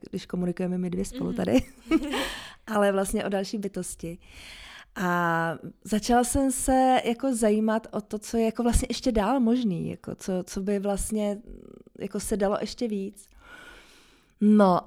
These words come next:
Speaker 1: a, a ono je toho jako vlastně hodně, jak to na sebe jako nabaluje, jo. Ale, eh,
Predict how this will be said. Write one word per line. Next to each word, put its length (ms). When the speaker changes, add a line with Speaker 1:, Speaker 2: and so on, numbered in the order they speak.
Speaker 1:
a, 400
a 400
ono 180
je 160
toho 220
jako 220
vlastně 320
hodně, 280
jak 120
to 120
na 80
sebe 260
jako 160
nabaluje, 640
jo. 120
Ale, 520
eh, 40